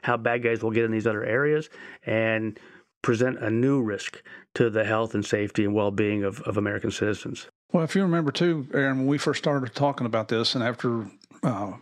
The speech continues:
Speaker 2: Javier and I discussed it, one of our first questions to you was,
Speaker 1: I
Speaker 2: "What
Speaker 1: remember.
Speaker 2: narcotic medications do your company make?" Which is zero, which that's
Speaker 1: Right.
Speaker 2: what we wanted to hear, ob-, obviously.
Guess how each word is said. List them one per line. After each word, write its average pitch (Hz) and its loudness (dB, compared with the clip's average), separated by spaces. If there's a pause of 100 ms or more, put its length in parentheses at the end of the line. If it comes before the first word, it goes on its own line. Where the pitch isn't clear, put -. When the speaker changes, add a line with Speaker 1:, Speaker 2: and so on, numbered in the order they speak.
(100)
Speaker 2:
Javier 135 2
and 127 2
I 120 0
discussed 123 0
it, 127 2
one 131 0
of 123 -2
our 117 -2
first - -2
questions 123 0
to 131 0
you 127 2
was, 117 0 (360)
Speaker 1:
I 123 2
Speaker 2:
"What 156 4
Speaker 1:
remember. - 2
Speaker 2:
narcotic 160 0
medications 143 0
do 135 2
your 123 0
company 135 -2
make?" 131 -2 (580)
Which 135 0
is 123 2
zero, 127 0 (480)
which - 2
that's 120 2
Speaker 1:
Right. 135 0
Speaker 2:
what - 0
we 123 4
wanted 120 2
to 104 2
hear, 104 2
ob-, 104 -2
obviously. 113 -2